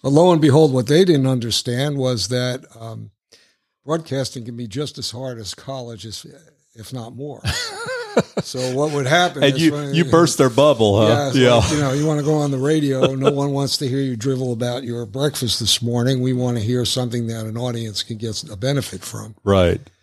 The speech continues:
Speaker 1: So using those principles in teaching, and also I had some, uh, an early radio career, but worked in television most of my career.
Speaker 2: Mm-hmm.
Speaker 1: Um, what I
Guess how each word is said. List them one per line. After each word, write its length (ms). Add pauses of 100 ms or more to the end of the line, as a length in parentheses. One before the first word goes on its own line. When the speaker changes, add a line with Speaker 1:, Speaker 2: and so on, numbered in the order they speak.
(420)
Speaker 1:
So 420
using 380
those 180
principles 560
in 140
teaching, 340
and 80
also 300
I 100
had 300
some, 340 (100)
uh, 100 (180)
an 80
early 320
radio 400
career, 320
but 120
worked 280
in 80
television 560
most 260
of 60
my 140
career. 400 (140)
Speaker 2:
Mm-hmm. 520
Speaker 1:
Um, 400 (880)
what 260
I 220